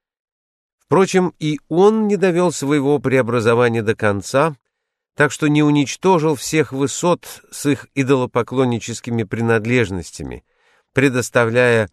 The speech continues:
совершение этого дела своим преемникам. Но вообще Аса показал столько благочестивой ревности, что его царствование на время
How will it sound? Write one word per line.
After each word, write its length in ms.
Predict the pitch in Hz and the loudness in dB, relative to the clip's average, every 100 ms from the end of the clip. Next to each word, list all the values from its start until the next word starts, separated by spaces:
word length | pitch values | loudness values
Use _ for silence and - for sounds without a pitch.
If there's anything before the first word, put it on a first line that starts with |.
| _ | _
совершение 720 | - 139 135 113 - 117 101 | -6 0 0 0 0 0 0
этого 220 | 92 107 110 | -2 -4 -2
дела 260 | 170 160 | -2 -2
своим 340 | 131 147 135 113 | 0 0 0 -2
преемникам. 920 | 139 156 123 78 65 - - - _ _ _ _ _ - - | 0 2 0 0 -8 -16 -20 -20 _ _ _ _ _ -20 -4
Но 220 | 117 139 143 | 2 4 2
вообще 520 | 131 135 - - 180 - | 2 0 0 -2 -2 0
Аса 340 | 143 165 170 | -2 0 -2
показал 500 | 160 147 123 117 147 | -4 0 0 0 0
столько 440 | - 151 147 123 107 | 0 0 0 -2 -2
благочестивой 800 | 113 110 117 131 - 143 110 110 | -2 -2 -4 -8 -4 -2 0 2
ревности, 760 | 165 190 131 90 - 65 - _ _ _ _ _ | 2 2 0 -4 -10 -14 -14 _ _ _ _ _
что 340 | - - - 147 | -18 -8 0 2
его 220 | 143 156 | 2 0
царствование 840 | - 170 156 - 151 156 143 147 | 0 -2 -2 -4 0 2 2 2
на 240 | 135 127 117 | 2 2 2
время 680 | 107 120 160 180 175 156 | 0 2 2 2 0 -2